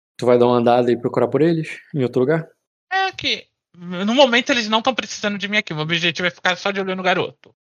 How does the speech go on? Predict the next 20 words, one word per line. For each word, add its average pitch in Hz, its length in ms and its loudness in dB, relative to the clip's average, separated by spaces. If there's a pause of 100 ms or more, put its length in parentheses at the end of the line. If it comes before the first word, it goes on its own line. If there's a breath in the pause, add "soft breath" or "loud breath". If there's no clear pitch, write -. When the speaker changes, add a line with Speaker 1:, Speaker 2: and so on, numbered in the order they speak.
(160)
Speaker 1:
Cara, 302 200 6
o 151 60 6
menino 160 260 6
chega 208 280 0
ali 190 300 0
e 190 60 2
olha 160 280 4
pra - 140 -4
aquele 131 260 -4
lugar, 135 580 -2 (400)
mas 131 300 0
ele 139 160 0
tá 151 120 -2
quietinho, 180 380 -2
mas 147 180 4
ele 165 180 2
tá 170 120 2
meio 165 180 0
que, 170 120 -4
tipo, - 360 -12